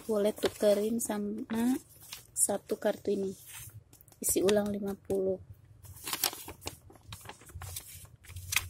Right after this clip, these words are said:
Ini kan hemat, ya. Jadi, jangan boros-boros. Kalau yang biasanya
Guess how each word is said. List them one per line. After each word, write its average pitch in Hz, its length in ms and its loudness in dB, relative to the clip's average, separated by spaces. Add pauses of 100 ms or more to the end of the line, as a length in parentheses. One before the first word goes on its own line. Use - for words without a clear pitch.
(1300)
Ini 214 240 -2
kan 233 160 4
hemat, 208 400 0 (160)
ya. 196 240 0 (720)
Jadi, 226 640 2 (320)
jangan 202 160 0
boros-boros. 202 880 4
Kalau 208 160 4
yang 202 240 2
biasanya 196 800 0